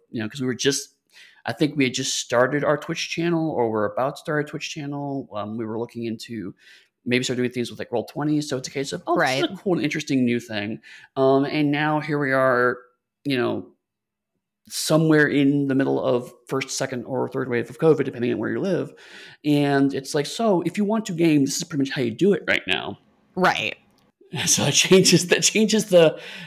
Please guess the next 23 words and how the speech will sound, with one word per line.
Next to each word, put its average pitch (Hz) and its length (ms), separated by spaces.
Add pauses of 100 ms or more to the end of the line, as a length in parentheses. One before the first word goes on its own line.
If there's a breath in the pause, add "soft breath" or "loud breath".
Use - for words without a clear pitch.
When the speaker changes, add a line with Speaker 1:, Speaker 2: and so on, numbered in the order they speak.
(140 loud breath)
Speaker 1:
the, 151 260
um, 135 480 (100)
the, 143 260 (200)
the, 131 120 (120)
the 175 80
interest, 170 480
I 120 40
would 120 160
think, 117 280
in 123 100
the 107 80
topic 113 380 (360)
pretty 302 160
significantly 202 540
from 123 160
last 123 200
time - 100
we 147 80
first 143 180
started 120 180
talking 110 240
about - 200
it. - 100